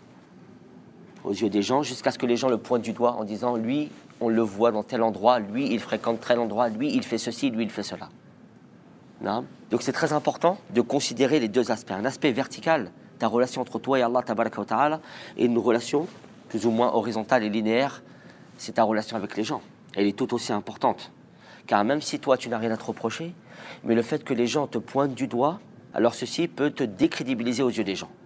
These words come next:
Lorsque tu parleras, les gens n'attacheront aucune importance à tes propos.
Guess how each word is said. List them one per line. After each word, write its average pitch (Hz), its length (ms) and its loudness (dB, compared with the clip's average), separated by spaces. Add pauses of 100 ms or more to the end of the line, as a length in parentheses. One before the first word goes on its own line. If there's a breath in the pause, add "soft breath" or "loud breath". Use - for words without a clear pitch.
(100)
Lorsque 123 280 2
tu 123 120 -6
parleras, 123 440 2
les 120 120 0
gens 131 180 -2
n'attacheront 117 500 0
aucune 131 240 0
importance 123 400 -4
à - 60 -6
tes 127 120 -8
propos. 139 320 -6